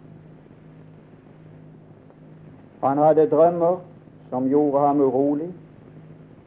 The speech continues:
og det var forbi med hans søvn. Og så kalte han til seg alle sine vise, og forlangte en drøm som var glemt, og forlangte den utlagt.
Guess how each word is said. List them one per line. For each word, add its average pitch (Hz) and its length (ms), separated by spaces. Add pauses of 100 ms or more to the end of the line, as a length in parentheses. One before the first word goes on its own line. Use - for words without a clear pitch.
(120)
og 117 140
det 131 80
var 135 140
forbi 135 400
med 131 160
hans 120 240
søvn. 107 240 (2750)
Og 110 200
så 139 140
kalte 156 380
han 147 120
til 147 240 (100)
seg 139 200 (320)
alle 131 400
sine 127 260
vise, 147 460 (1000)
og 117 160
forlangte 156 760 (160)
en 123 160
drøm 139 300 (160)
som 135 100
var 131 140
glemt, 156 360 (400)
og 127 160
forlangte 131 640 (680)
den 120 180 (520)
utlagt. 120 500